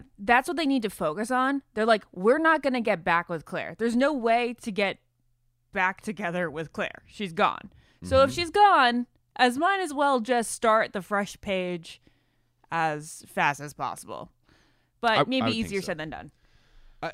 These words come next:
Speaker 2: it, it might be. It's gonna be interesting to see that play out. This is different than the Caitlyn Bri-, uh, Britt situation because
Speaker 1: Oh, yeah.
Speaker 2: um, now, you know, I think the show did a great job by bringing Tayshia in. I think this was an incredible,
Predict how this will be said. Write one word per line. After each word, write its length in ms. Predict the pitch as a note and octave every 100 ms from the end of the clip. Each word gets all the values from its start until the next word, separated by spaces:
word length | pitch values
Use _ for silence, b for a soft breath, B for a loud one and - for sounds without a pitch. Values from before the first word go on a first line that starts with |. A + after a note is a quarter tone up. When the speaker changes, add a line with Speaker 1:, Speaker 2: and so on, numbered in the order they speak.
| - _ -
Speaker 2:
it, 160 | F#3+ F#3
it 140 | E3+
might 320 | F3 G#3+ C#3+
be. 360 | C3+ B2+ C3+ D#3+ -
It's 160 | C#3+
gonna 200 | F#3 G3
be 140 | F#3 F#3
interesting 440 | E3 F3 D#3 C#3+
to 60 | C3
see 160 | B2
that 220 | A#2 A2 - -
play 240 | - A#2+ G2
out. 300 | E2 F2 -
This 220 | C#3+ D3
is 120 | D3+
different 560 | G#2+ D3 F3 E3 C3 -
than 500 | A#2 A#2 A2 G#2 G#2 -
the 100 | G#2+
Caitlyn 640 | - C#3 B2 A2 A2 F#2+
Bri-, 320 | F2 G#2+ G#2+ -
uh, 100 | G#2+ -
Britt 280 | G#2 A2 A2
situation 680 | - F#2+ F#2+ F2 E2+ F#2+ F2
because 460 | F2+ G#2+ G2 G#3+
Speaker 1:
Oh, 20 |
yeah. 760 | F3+ A#1+ - _ _ G#2+ G#2 F#2+
Speaker 2:
um, 120 | F2+ E2+
now, 560 | A#2 B2+ C3+ C3 A#2+ -
you 140 | A2+
know, 160 | F#2+ F2+ - G2+
I 80 | A2
think 140 | C3
the 60 | A#2
show 160 | - A#2
did 120 | G#2
a 60 | F2+
great 260 | F#2+ G#2+
job 220 | G2 E2
by 100 | D#2+
bringing 240 | D#2 E2 D#2
Tayshia 360 | E2+ D#2 D#2
in. 60 | D2+
I 80 | F#2+
think 240 | F#2+ - -
this 240 | F#2 F2+
was 140 | F#2+ F2
an 60 | F2+
incredible, 800 | D#2+ - G#2 G#2+ E2+ E2+ D#2